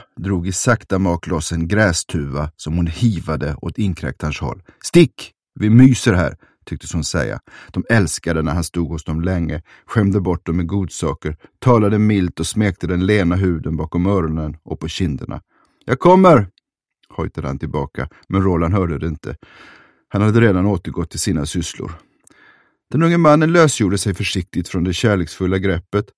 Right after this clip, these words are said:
och stack handen i vattnet. "Det får vara bra så", sa han och kopplade ur doppvärmaren. Ljummet vatten skvalpade över på strumpor och sandaler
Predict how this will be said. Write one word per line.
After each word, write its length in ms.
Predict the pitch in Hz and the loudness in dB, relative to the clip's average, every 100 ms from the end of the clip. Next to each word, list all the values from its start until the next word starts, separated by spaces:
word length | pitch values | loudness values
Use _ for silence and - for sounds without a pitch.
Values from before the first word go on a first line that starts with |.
| _ | _
och 120 | - | -6
stack 240 | - 120 - | 0 0 2
handen 300 | 90 85 92 | 0 0 -2
i 40 | |
vattnet. 580 | 76 57 - 64 - _ _ _ - | -4 -8 -10 -14 -14 _ _ _ -4
"Det 100 | 151 | 0
får 120 | 180 | 2
vara 100 | 170 | 2
bra 240 | 135 120 113 | 4 4 4
så", 240 | 92 82 | 0 -2
sa 200 | - 80 | -2 -4
han 200 | 78 76 - _ | -4 -6 -12 _
och 120 | - | -14
kopplade 380 | - 85 92 87 | -10 -8 -4 -2
ur 140 | 87 71 | -2 -2
doppvärmaren. 840 | 95 90 - 60 50 - 71 85 - _ _ _ | -4 -4 -6 -8 -8 -8 -8 -12 -16 _ _ _
Ljummet 440 | 113 139 110 120 - | 4 6 6 2 0
vatten 360 | 98 - 95 | -2 -2 -6
skvalpade 640 | 92 - 107 104 95 107 107 | -6 -2 0 0 0 0 0
över 200 | 87 90 | 0 -2
på 140 | - | -8
strumpor 520 | - 113 101 80 78 | -6 0 0 -2 -4
och 80 | 85 | -4
sandaler 640 | 113 98 90 82 82 82 | -2 -2 0 -2 -2 -4